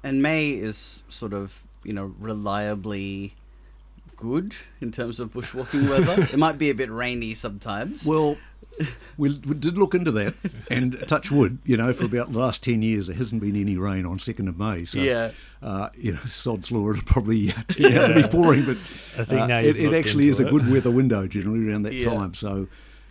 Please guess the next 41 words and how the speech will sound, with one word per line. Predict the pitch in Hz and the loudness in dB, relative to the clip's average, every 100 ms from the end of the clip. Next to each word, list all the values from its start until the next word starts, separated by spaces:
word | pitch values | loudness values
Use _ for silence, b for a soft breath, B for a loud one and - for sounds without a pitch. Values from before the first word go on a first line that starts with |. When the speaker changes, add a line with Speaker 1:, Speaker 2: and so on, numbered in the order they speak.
| - | -10
Speaker 2:
and, | 107 101 104 | -4 -2 0
you | 104 90 | 0 -2
know, | 92 | -4
a | |
bit | 90 | -4
of | 92 85 | -4 -4
rain | 95 90 | -4 -4
really | 92 90 | -6 -8
won't | 87 90 | -8 -8
hurt | 85 95 | -4 -4
us. | 95 - | -4 -4
Most | 98 95 | -6 -6
of | 95 | -10
the, | 98 - | -12 -12
most | 110 98 92 | -10 -8 -8
of | |
the | 92 | -10
Speaker 1:
Yeah. | |
Speaker 2:
exhibitors | 90 117 110 98 90 | -6 -4 -4 -4 -4
will | |
have | 92 85 | -6 -6
marquees, | 95 95 - 110 107 104 | -6 -6 -4 -4 -4 -4
and, | 95 87 101 | -8 -10 -10
um, | 95 92 87 - B B B B B | -10 -10 -12 -18 B B B B B
the | 101 | -8
guided | 104 95 92 92 | -4 -4 -4 -6
walks | 98 - | -8 -6
area, | 107 101 101 | -4 -2 -2
the, | 92 87 - - | -4 -8 -12 -14
the | 110 95 - - - - - - - - - | -12 -12 -20 -20 -20 -20 -20 -20 -20 -16 -8
people | 107 101 | -4 -4
will | 87 | -6
be | 92 | -8
getting | 101 90 | -6 -6
together | 92 95 92 | -6 -6 -4
under | 95 90 | -4 -6
cover | 90 110 98 | -4 -6 -4
there | 92 95 92 | -6 -6 -4
anyway. | 98 85 92 98 | -4 -4 -8 -10
So, | - | -10
uh, | 90 90 95 90 | -12 -10 -10 -10